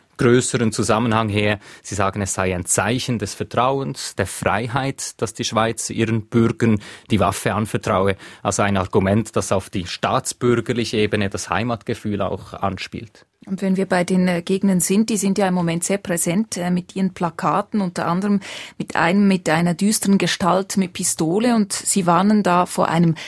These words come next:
Speaker 2: Waffenmonopol für Verbrecher. Ein Waffenmonopol für Verbrecher, das ist offenbar ein neues Argument bei diesem nicht ganz neuen Thema.
Speaker 1: Ja, das sehe ich auch so. Es ist ein Argument, das im Klischee eigentlich amerikanisch ist. Die Botschaft lautet ja letzten Endes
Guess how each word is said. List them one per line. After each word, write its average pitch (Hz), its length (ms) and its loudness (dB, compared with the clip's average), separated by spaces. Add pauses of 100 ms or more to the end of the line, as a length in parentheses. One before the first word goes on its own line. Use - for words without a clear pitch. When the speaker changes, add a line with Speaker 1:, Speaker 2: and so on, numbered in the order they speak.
(180)
Speaker 2:
Waffenmonopol 196 1040 4
für 180 180 -2
Verbrecher. - 880 0
Ein 143 260 -4
Waffenmonopol 220 920 -2
für 196 120 -8
Verbrecher, 196 560 -2 (300)
das 202 140 -4
ist 214 160 0
offenbar 202 260 4
ein 170 160 4
neues 175 320 4
Argument 180 640 2
bei 165 140 0
diesem 175 260 -2
nicht 175 240 -2
ganz 175 300 -2
neuen 170 200 -2
Thema. 175 380 -4 (800)
Speaker 1:
Ja, 127 200 2
das 147 180 -8
sehe 139 120 2
ich 123 120 -2
auch 127 160 0
so. 107 240 0 (260)
Es 143 140 2
ist - 160 2
ein 123 120 0
Argument, 127 500 0
das 123 180 2
im 107 160 0
Klischee 135 460 2
eigentlich 107 500 0
amerikanisch 104 720 0
ist. - 260 -4
Die 104 140 -2 (240)
Botschaft 147 640 0
lautet 117 360 0
ja 113 120 4
letzten 117 340 -2
Endes 113 520 -2